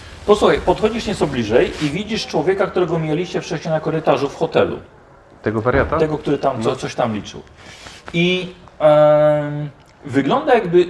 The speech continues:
Speaker 1: słuchał śmietnika.
Speaker 2: Dobra.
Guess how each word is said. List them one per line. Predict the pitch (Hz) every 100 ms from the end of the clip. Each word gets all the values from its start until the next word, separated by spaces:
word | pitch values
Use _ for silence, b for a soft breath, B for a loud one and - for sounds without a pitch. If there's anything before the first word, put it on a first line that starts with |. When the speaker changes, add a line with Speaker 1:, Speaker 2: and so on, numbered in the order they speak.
| -
Speaker 1:
słuchał | - - 175 254 302 208 196 190 -
śmietnika. | - 170 160 - 139 107 - - - _ _ _ _ - - _ _ - - - - - - -
Speaker 2:
Dobra. | 101 98 101 - 131